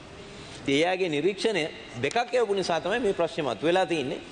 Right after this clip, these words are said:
මං හිතනවා නඩුව සමතයකට පත් කරන්න එවපු නිරීක්ෂණයම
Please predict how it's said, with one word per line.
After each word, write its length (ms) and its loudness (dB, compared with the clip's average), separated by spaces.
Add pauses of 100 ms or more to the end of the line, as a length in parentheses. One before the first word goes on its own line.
(240)
මං 240 0
හිතනවා 320 0
නඩුව 340 2
සමතයකට 460 0
පත් 200 0
කරන්න 240 0
එවපු 220 0
නිරීක්ෂණයම 580 0